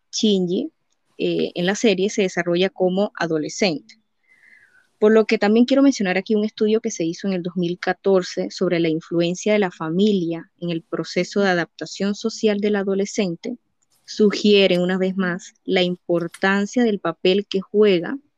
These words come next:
el clima familiar en la adaptación que tendrá el adolescente en su entorno social, pero también consideraron las relaciones de los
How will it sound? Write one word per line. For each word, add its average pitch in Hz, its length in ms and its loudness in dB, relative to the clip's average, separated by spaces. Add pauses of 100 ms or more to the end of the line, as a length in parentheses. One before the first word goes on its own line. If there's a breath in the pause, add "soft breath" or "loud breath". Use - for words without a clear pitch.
(320)
el 180 280 0
clima 220 440 2
familiar 240 640 4 (200)
en 190 100 -2
la 185 100 2
adaptación 180 760 0
que 190 140 -2
tendrá 170 260 -2
el 170 80 0
adolescente 180 680 -2
en 202 100 -2
su - 120 -6
entorno 175 520 -4
social, 185 600 -2 (840)
pero 247 240 6
también 240 540 6
consideraron 214 720 4
las 220 100 0
relaciones 180 520 -2
de 208 80 0
los 180 260 -4